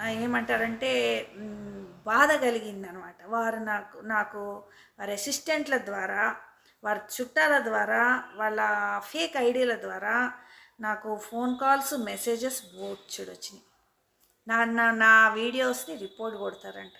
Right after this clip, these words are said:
కొట్టండి. So, ఇక్కడ నేను అడిగేది మీ అందరి సపోర్ట్ నాకు కావాలండి.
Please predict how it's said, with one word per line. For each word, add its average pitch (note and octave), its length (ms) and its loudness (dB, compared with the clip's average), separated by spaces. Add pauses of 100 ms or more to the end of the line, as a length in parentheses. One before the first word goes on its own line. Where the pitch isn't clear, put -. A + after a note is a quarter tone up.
(140)
కొట్టండి. B3 560 -8 (1000)
So, C4 200 4
ఇక్కడ C4 300 -4
నేను C4+ 220 0
అడిగేది B3 320 2
మీ A#3+ 100 -4
అందరి B3 300 -2
సపోర్ట్ B3 500 -4
నాకు A3 200 -8
కావాలండి. G3 640 -12